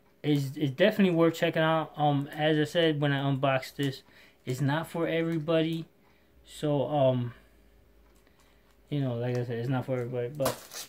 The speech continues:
you might like it. If you like, you know, Can-, Cannibal, Cannibal, whatever movies, you should like it.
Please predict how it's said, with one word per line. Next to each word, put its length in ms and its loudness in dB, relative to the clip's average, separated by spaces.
you 120 -2
might 200 6
like 240 -2
it. 240 -18
If 180 -10
you 60 -4
like, 220 -2
you 80 -2
know, 180 -2
Can-, 280 -2
Cannibal, 680 -2
Cannibal, 560 -4
whatever 360 -6
movies, 360 -4
you 100 -6
should 220 -10
like 180 -8
it. 160 -12